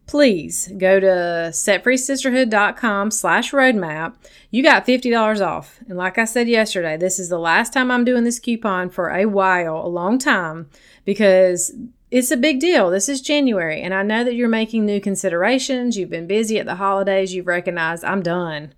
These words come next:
I do not want this in my life anymore." So go to that website or that link,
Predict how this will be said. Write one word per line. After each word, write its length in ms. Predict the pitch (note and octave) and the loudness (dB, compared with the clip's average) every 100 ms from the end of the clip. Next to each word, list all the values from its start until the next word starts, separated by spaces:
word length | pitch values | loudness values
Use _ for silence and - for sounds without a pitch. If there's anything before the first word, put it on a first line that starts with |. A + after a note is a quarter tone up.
| _ _ | _ _
I 60 | - | -2
do 100 | G3 | 2
not 240 | G3+ F#3+ | 2 2
want 200 | F#3+ A3+ | 0 0
this 180 | C#4 C4+ | -2 -2
in 80 | C4+ | -2
my 140 | C#4 | 0
life 280 | D4 G#3 G3 | 2 2 0
anymore." 540 | E3+ D#3+ D3+ D3 D#3+ G3 _ _ _ _ | -4 -8 -8 -8 -8 -10 _ _ _ _
So 160 | - G3 | -2 0
go 320 | F#3 G3+ B3+ | 4 4 4
to 160 | C4+ D#4 | 2 2
that 440 | D4 B3+ C#4 - - | 4 4 0 -4 -10
website 840 | A3+ A#3+ B3 A#3 G#3 E3+ F3 E3 | -4 0 0 -2 -4 -2 -2 0
or 120 | G3+ | 0
that 240 | F#3+ G3+ A#3+ | 0 -2 -2
link, 520 | A#3 A3 G3 A#3 - | 0 0 0 -4 -8